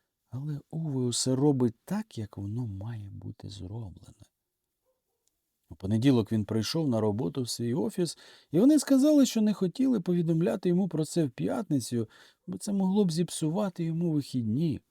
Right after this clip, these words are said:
«Вам не завадило б трохи збавити темп», — сказали вони, розтягуючи слова. Збавити темп? Та що вони знають про те, як це — прикидатися у вівторок,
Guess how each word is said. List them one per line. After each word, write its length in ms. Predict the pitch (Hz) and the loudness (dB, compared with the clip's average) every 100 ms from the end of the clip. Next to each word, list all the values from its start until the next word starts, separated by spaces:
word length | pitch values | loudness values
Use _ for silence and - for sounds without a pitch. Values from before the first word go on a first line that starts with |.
| _ _ _ _ _ _ _ _ _ _ _ _ _ _ | _ _ _ _ _ _ _ _ _ _ _ _ _ _
«Вам 300 | 98 101 95 | -4 -2 -2
не 100 | 92 | -4
завадило 560 | 90 95 107 120 117 117 | -4 -4 -2 -2 0 -2
б 60 | |
трохи 340 | - 131 135 147 | -2 -4 -4 -6
збавити 560 | 139 151 202 208 202 | -4 -2 -2 -2 -6
темп», — 340 | 190 247 285 247 | -8 -4 -2 -4
сказали 440 | - 92 87 80 | -8 -10 -8 -8
вони, 220 | 78 85 | -8 -6
розтягуючи 680 | 92 98 - 123 110 117 - | -4 -6 -4 -4 -2 -6 -6
слова. 520 | 113 131 151 123 78 - _ _ _ _ _ _ | -8 -8 -6 -6 -6 -10 _ _ _ _ _ _
Збавити 720 | - 78 85 104 110 98 95 | -10 -8 -2 0 0 -2 -4
темп? 380 | 87 104 135 135 _ _ _ _ | -8 -8 -8 -10 _ _ _ _
Та 100 | 127 | -6
що 200 | - 226 | 0 2
вони 220 | 277 262 | 4 4
знають 400 | 180 185 277 247 | 4 2 2 0
про 160 | - 185 | 0 -2
те, 220 | - - | 0 -2
як 380 | 202 247 254 156 | 2 2 0 0
це — 140 | - | 0
прикидатися 720 | 110 127 123 143 202 180 151 156 | 0 0 0 0 0 -2 -2 0
у 80 | 139 | 2
вівторок, 600 | 135 113 233 254 180 | 2 0 -2 0 0